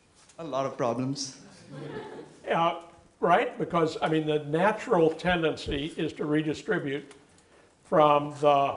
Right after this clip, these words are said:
Speaker 2: functioning rockets to the non-functioning rockets, right? And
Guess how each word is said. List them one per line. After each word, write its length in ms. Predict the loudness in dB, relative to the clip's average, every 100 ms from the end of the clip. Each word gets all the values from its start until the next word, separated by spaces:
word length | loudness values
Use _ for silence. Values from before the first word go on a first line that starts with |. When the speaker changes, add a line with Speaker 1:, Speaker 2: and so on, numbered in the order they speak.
| -2
Speaker 2:
functioning 480 | 2 2 0 -4 -2
rockets 480 | 2 2 2 -8 -10
to 120 | -10
the 140 | -2 -2
non-functioning 840 | 0 -2 -4 -8 -10 -12 -18 -16
rockets, 500 | -14 -16 -18 -20 -20 -20 _ _ _ _ _ _
right? 280 | -6 -6 -6 -14 -8
And 260 | -6 -6